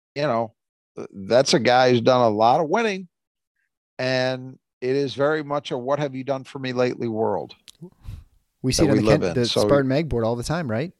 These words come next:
Speaker 2: You know, this
Speaker 1: Yep,
Speaker 2: guy's
Speaker 1: absolutely.
Speaker 2: washed up, should've done
Speaker 1: Yep.
Speaker 2: this, that, or the
Speaker 1: Izzo,
Speaker 2: other thing, and, you know.
Speaker 1: Izzo's washed. Yeah.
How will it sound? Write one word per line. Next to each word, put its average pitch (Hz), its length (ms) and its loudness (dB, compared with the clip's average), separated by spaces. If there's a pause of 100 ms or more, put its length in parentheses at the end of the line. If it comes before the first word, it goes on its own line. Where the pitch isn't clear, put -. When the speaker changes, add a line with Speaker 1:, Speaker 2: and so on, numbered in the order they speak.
(220)
Speaker 2:
You 117 100 -8
know, 110 40 -4
this 101 80 -2
Speaker 1:
Yep, 135 140 4
Speaker 2:
guy's 117 220 0
Speaker 1:
absolutely. 147 640 0
Speaker 2:
washed 110 280 -2
up, 113 320 -2 (500)
should've 123 220 -2
done 135 160 6
Speaker 1:
Yep. 135 80 2
Speaker 2:
this, 127 160 0
that, 131 160 2
or 123 40 2
the 123 100 4
Speaker 1:
Izzo, 135 120 4
Speaker 2:
other 170 120 4
thing, 131 280 0
and, 113 260 -6
you 127 100 -6
know. 147 100 2
Speaker 1:
Izzo's 185 440 0
washed. 175 800 -6 (260)
Yeah. 117 360 -8